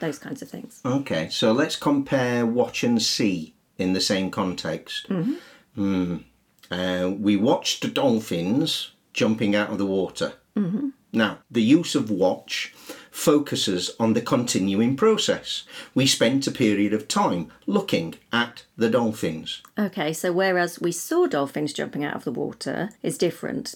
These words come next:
Speaker 1: because in this
Speaker 2: Okay.
Speaker 1: example, we're speaking about the finished event. We saw it happen, so it implies that we didn't spend much time looking at the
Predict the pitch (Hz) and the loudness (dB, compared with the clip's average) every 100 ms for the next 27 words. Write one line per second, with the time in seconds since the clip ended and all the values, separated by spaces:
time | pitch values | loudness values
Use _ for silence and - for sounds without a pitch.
0 | - 156 175 180 220 240 202 - 175 175 | -8 -4 -2 2 2 2 -2 -2 -2 -2
1 | 175 170 165 175 - 180 175 165 160 156 | 0 0 0 -2 0 -2 -2 -4 -2 -2
2 | - 165 - - 202 185 - 156 160 127 | -4 -8 -6 -2 0 -2 -4 -2 -2 -2
3 | 131 - - - 170 160 - 175 175 - | -4 -10 -18 -6 -4 -2 0 2 2 -2
4 | 151 - - 131 - 156 170 170 190 185 | -8 -8 -8 -6 -4 -2 -2 -2 0 0
5 | 180 160 170 170 214 208 - - 185 185 | 0 -2 -2 0 0 0 -2 -4 -2 0
6 | 175 165 180 - - 175 147 135 143 151 | 0 0 -2 -4 -6 -4 -2 -2 -2 -4
7 | - 147 - | -2 -4 -2